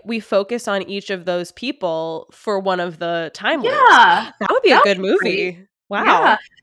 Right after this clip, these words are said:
Speaker 2: Have you ever seen, um, Table nineteen?
Speaker 1: No.
Speaker 2: It was a rom-com from a few years ago starring Anna Kendrick.
Speaker 1: No.
Speaker 2: It's basically that. It's basically, like, it's a wedding weekend,
Speaker 1: Mm-hmm.
Speaker 2: uh, but it's, like, sh-,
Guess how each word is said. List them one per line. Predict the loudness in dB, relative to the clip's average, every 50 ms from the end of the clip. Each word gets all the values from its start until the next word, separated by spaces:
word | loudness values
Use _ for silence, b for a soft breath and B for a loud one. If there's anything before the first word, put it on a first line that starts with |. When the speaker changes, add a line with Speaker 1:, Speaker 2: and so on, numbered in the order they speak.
| _ _
Speaker 2:
Have | -6 -2
you | 0 2 2
ever | 2 2 0
seen, | -2 0 0 0 0 0 0 -2 -4 -6 -4
um, | -2 0 0 0 0 -2 -4 -6
Table | -8 -8 -6 -6 -4 -2 -2
nineteen? | -2 -2 -2 -4 -6 -8 -10 -10 -10 -8 -6 -6 -6 -6 -6 -8 -10 _ _ _ -6
Speaker 1:
No. | -4 -2 -2 -2
Speaker 2:
It | -2 -2
was | -2 -2
a | -4 -4 -2 0
rom-com | 0 0 0 0 -2 -4 -2 -2 -2 -2 -2
from | -4 -6 -8
a | -8
few | -6 -6 -6 -4
years | -4 -4 -4 -6 -6 -6
ago | -6 -8 -8
starring | -6 -8 -8 -8 -6 -6
Anna | -6 -6 -6
Kendrick. | -8 -8 -8 -8 -8 -6 -4 -4 -6 -6 -10 -16 _ _ _ _ _ _ _ _ _ _ _ _ _ _ _ _ _ _
Speaker 1:
No. | -4 -2 -2 -2 -4 -8 _ _ _ -20 -20 _ _ _ _ _ -4
Speaker 2:
It's | -2 -2 -2 -2
basically | -2 0 0 0 0 0 -4 -4 -2 -2 0
that. | 2 2 2 2 2 0
It's | -6 -6 0
basically, | 0 0 0 0 -4 -8 -4
like, | -4 -4 -4 -6 -8 -8
it's | -4 0 0
a | 2
wedding | 4 4 4 4 2 0 -2
weekend, | -4 -6 -4 0 2 2 2 2 2 0 -4 -6 -10 _ -6
Speaker 1:
Mm-hmm. | -6 -4 -4 -4 -4 0
Speaker 2:
uh, | 2 4 4 4 4 2 0 -4 -6 -6
but | -2 0 0
it's, | 0 0 -2
like, | -4 -4 -4 -4 -8
sh-, | -14 -16 -14 -12 -12 -12 -14